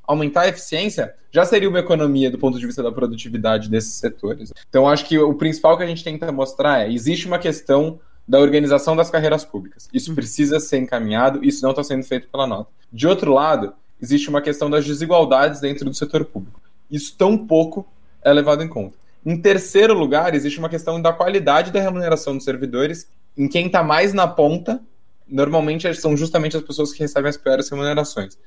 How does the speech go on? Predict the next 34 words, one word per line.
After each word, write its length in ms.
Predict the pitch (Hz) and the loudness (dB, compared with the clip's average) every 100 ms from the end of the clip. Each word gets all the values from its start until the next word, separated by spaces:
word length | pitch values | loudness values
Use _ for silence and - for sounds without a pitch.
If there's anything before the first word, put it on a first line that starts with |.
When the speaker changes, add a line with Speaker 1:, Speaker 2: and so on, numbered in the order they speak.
| - - | -12 0
Speaker 1:
Um 140 | 175 | 2
último 300 | 233 202 147 | 2 2 -2
ponto 260 | 139 127 - | 0 0 -2
pra 100 | 113 | -4
concluir, 640 | 110 104 110 143 139 - - - - - - | -6 -6 2 4 4 0 -18 -20 -20 -20 -14
que 80 | - | 0
eu 40 | 147 | 2
acho 120 | 151 | 2
que 60 | |
a 40 | 160 | 2
gente 180 | 160 156 | 0 -4
discute 300 | - 160 156 | -2 -2 0
muitas 320 | 175 185 151 | 0 0 2
vezes 240 | 156 151 | 0 -2
desigualdade 680 | 151 143 147 143 135 127 131 | -4 -2 2 4 6 4 4
de 60 | - | 2
ser-, 340 | 147 123 - - | 0 0 -4 -4
serviço 400 | 139 120 127 - | -2 0 -4 -6
público, 400 | 107 92 98 107 | -8 -8 -10 -8
né? 120 | 113 | -8
Então, 320 | 113 113 110 | -6 -6 0
alguns 320 | 110 120 147 | 0 0 -2
dos 100 | 135 | 2
artigos 380 | 131 127 120 110 | 2 2 -2 -4
que 60 | 120 | -6
a 40 | |
gente 220 | 107 107 | -6 -6
cita 360 | - - 117 110 | -6 -2 -2 -2
aqui 300 | 104 - 147 | -6 -2 0
nessa 300 | 113 104 110 | 0 -4 -2
nota 300 | 127 143 151 | 2 2 0
tentam 280 | 131 127 131 | -8 -6 -2
mostrar 380 | 135 131 143 131 | -2 2 2 2
isso. 280 | 107 - | 0 -8